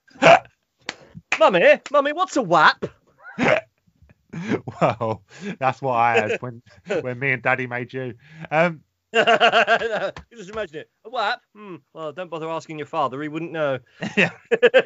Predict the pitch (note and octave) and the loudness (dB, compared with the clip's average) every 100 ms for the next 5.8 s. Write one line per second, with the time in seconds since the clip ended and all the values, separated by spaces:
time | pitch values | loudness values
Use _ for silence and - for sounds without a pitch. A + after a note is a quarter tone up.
0 | B3+ A#3+ B3+ - - D4 - - D4+ - | 4 2 0 -2 -4 -6 -8 -10 -12 -10
1 | - - - A3+ - - - - F#3 F#3+ | -14 -14 -12 -14 -14 -20 -20 -8 -6 -4
2 | F#3+ F3 D3+ B2 A#2 A#2+ _ _ _ E3 | 2 2 2 -2 -10 -14 _ _ _ -20
3 | - - E3 F3 E3 D3 E3 - E3 D3+ | -18 -8 -6 0 0 0 -8 -6 -8 -4
4 | E3+ D3+ - D#3 - C#3 A#2+ A#2+ A#2 _ | -2 -2 -2 -6 -6 -8 -6 -6 -6 _
5 | C3 A2 G#2+ A2+ A2 A2+ A2 G#2+ | -8 -6 -10 -12 -12 -10 -10 -12